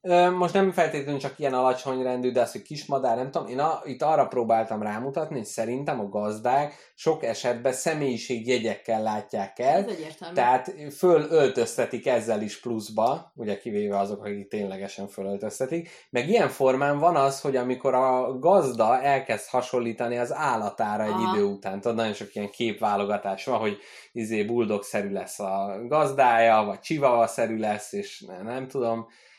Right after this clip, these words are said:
Speaker 1: Tehát, hogy... ö,
Speaker 2: Szerintem az állatoknak az ilyeténképpen való antropomorfizálása, az azért lehet, mert, ö, ez is a magány ellen van.
Speaker 1: Abszolút.
Speaker 2: Tehát, hogy i-, akkor is kevésbé érzed magad magányosnak,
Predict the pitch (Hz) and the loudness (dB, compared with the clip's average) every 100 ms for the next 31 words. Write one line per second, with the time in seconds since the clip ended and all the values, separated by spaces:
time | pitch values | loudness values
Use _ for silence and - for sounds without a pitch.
0 | _ _ 113 117 - 135 131 139 139 139 | _ _ 2 2 2 0 0 2 4 4
1 | 139 - 208 220 240 262 254 185 185 151 | 2 -2 -4 -4 -6 -8 -10 -12 -10 -8
2 | 180 196 214 220 208 185 247 202 175 175 | -6 -8 -10 -10 -8 -8 -8 -6 -10 -12
3 | 180 165 170 160 170 175 185 185 170 170 | -14 -14 -14 -12 -10 -10 -10 -10 -12 -14
4 | 165 165 - 156 151 151 151 - 202 - | -14 -14 -14 -14 -14 -14 -14 -12 -14 -16
5 | - - 180 202 190 151 170 160 160 - | -18 -12 -8 -4 -4 -6 -10 -10 -10 -14
6 | _ _ - 190 165 196 - 202 196 202 | _ _ -14 -12 -10 -12 -12 -8 -8 -10
7 | 196 _ _ 233 180 185 190 180 147 123 | -16 _ _ -6 -4 -4 -6 -8 -10 -12
8 | 127 143 147 151 151 156 208 - _ _ | -14 -14 -14 -14 -14 -12 -14 -16 _ _
9 | _ - 120 - - 185 202 - - 202 | _ -12 -12 -10 -12 -12 -14 -16 -12 -8
10 | 214 214 - - _ - 247 247 196 190 | -4 -4 -6 -20 _ -6 -6 -6 -8 -6
11 | 214 190 170 180 175 175 170 139 165 165 | -6 -6 -6 -8 -8 -8 -10 -12 -12 -12
12 | 147 240 254 226 214 220 196 | -8 -6 -6 -6 -6 -8 -10